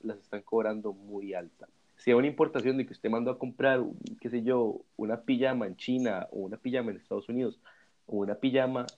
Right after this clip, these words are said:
en X lugar del mundo, lo están cobrando muy caro. ¿Por qué? Porque ahora los países tienen una incentividad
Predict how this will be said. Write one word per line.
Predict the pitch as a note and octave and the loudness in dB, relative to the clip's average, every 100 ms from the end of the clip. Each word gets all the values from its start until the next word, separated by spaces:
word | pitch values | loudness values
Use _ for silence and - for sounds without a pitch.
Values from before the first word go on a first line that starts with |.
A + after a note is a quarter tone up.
| _ _ - - | _ _ -18 -6
en | G2+ G2+ | -4 -2
X | G2 B2+ | -2 0
lugar | B2+ A#2+ A#2+ | 2 0 -2
del | C3 | -2
mundo, | B2 B2 B2+ | -4 -4 -6
lo | G2+ | -8
están | - F#2 | -10 -8
cobrando | - G2+ G#2 G2+ | -4 -4 -4 -6
muy | G#2 | -8
caro. | - D3+ C3 - _ _ _ _ _ _ _ | 0 2 2 0 _ _ _ _ _ _ _
¿Por | - A2+ | -2 0
qué? | D3 D#3+ | 2 2
Porque | - A2 A2+ | 0 -4 2
ahora | G#2 A2+ | 2 2
los | B2 | 0
países | - C3 C3+ | 0 0 0
tienen | B2+ A#2 | -4 -2
una | A#2+ A#2 A#2+ C3 | -2 -4 -6 -4
incentividad | C#3 C3 C3+ C3 C#3 C#3 C3+ A#2 A#2+ | -4 -4 -6 -4 0 0 2 0 -2